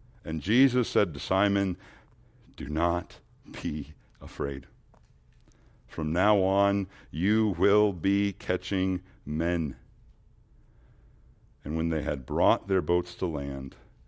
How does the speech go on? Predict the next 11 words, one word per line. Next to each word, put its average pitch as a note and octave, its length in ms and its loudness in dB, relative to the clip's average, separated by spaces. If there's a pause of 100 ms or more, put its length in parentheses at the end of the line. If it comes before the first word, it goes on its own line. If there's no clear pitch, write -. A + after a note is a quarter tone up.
(140)
they C2+ 160 -6
left D2+ 640 -6 (320)
everything C#2 760 -6 (1200)
and B1 160 -12
followed C#2 600 -6 (840)
him. C2 260 -8 (4000)
Do A2 160 -8
not G2 320 -6
be D2 400 -8
afraid. - 440 -20 (2250)
Yes, G2 580 -6